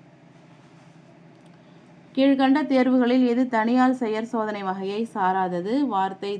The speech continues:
தேர்வு. தனியால் செயல் சோதனை வகையை சாராதது வார்த்தை தேர்வு. Which of the following test cannot be classified under individual performance test? Verbal test.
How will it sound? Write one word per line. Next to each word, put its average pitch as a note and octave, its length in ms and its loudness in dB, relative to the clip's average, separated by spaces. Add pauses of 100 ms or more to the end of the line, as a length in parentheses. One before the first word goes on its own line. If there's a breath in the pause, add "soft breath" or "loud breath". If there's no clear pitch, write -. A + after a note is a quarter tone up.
தேர்வு. E3+ 320 -4 (1900 loud breath)
தனியால் A#3 440 -2 (120)
செயல் A3+ 340 -6
சோதனை G#3 400 -10
வகையை F#3+ 340 -6 (160)
சாராதது G3 680 -2 (260)
வார்த்தை F3+ 360 -4 (140)
தேர்வு. E3 300 -6 (2000 loud breath)
Which C4 200 0
of D#4+ 100 0
the F4 120 -2
following C#4+ 340 2 (100)
test C4+ 240 0 (120)
cannot A#3 280 -2
be C#4 140 0
classified A#3 640 -2
under G3 200 -6 (120)
individual B3+ 440 -2 (100)
performance A3+ 520 -2 (100)
test? F#3+ 280 -8 (440)
Verbal G#3+ 380 -4
test. F3+ 240 -10